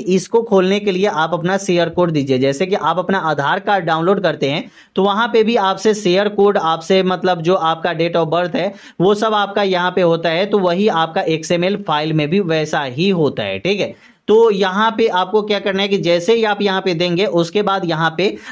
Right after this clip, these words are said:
आपको एक से मतलब आगे बढ़ने का ऑप्शन आता है। चलिए अप्लाई करने का जो प्रोसेस है यहाँ पे देख सकते हैं how to apply, यहाँ पे क्लिक करेंगे। यहाँ पे आप देख सकते हैं कि यहाँ पे हिंदी और इंग्लिश में भी आपको दिया गया है।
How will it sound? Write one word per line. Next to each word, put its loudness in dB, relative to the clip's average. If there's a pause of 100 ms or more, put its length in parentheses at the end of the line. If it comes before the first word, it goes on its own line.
आपको 2
एक -4
से 2
मतलब 0
आगे 0
बढ़ने 0
का 0
ऑप्शन -2
आता -2
है। 0
चलिए 2
अप्लाई 0
करने 0
का 0
जो 2
प्रोसेस 0
है 0
यहाँ 0
पे -2
देख 0
सकते 0
हैं 4
how -2 (100)
to 2
apply, 0 (380)
यहाँ 2
पे 2
क्लिक -2
करेंगे। 0
यहाँ -2
पे 0
आप 0
देख 2
सकते -2
हैं 0
कि 0
यहाँ 2
पे -2
हिंदी 2
और 0
इंग्लिश 2
में 2
भी 0
आपको 0
दिया 0
गया -2
है। -6